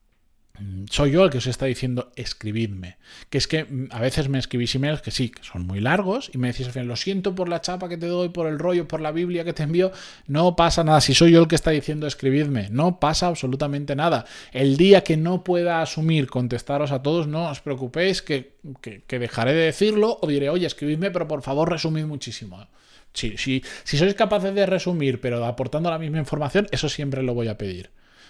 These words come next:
Pero no os preocupéis. Pantaloni punto es barra contactar. Y me contáis lo que queráis, vuestras dudas, vuestras preguntas, temas para el podcast, vuestro caso, en qué situación estáis,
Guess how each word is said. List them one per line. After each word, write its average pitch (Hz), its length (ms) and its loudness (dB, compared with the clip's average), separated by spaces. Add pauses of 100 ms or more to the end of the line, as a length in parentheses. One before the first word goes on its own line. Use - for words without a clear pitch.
Pero 107 220 -6
no 160 400 0
os 180 340 -2 (140)
preocupéis. 113 600 -6
Pantaloni 127 520 -4
punto 143 340 -6
es - 280 -10
barra 143 360 0
contactar. 127 760 0 (380)
Y 123 80 -10
me 110 120 -8
contáis 123 460 -8
lo 120 120 -6
que 113 120 -10
queráis, 110 340 -6
vuestras 104 380 -8
dudas, 127 340 0
vuestras 107 320 -8
preguntas, 127 600 -2
temas 147 280 -2
para 160 200 -2
el 135 80 -4
podcast, 160 680 2 (240)
vuestro 147 500 -2
caso, 165 380 0
en 135 80 -6
qué 147 100 -4
situación 151 440 -2
estáis, 156 560 2